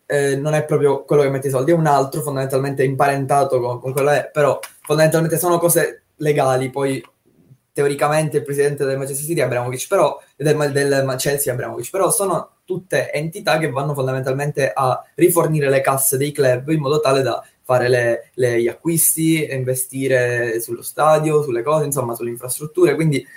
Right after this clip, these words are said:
sono pro-, fondamentalmente dei, dei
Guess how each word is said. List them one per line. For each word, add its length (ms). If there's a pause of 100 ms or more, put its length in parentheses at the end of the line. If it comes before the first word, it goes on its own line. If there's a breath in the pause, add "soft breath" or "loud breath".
(460 loud breath)
sono 320
pro-, 200
fondamentalmente 840
dei, 500
dei 540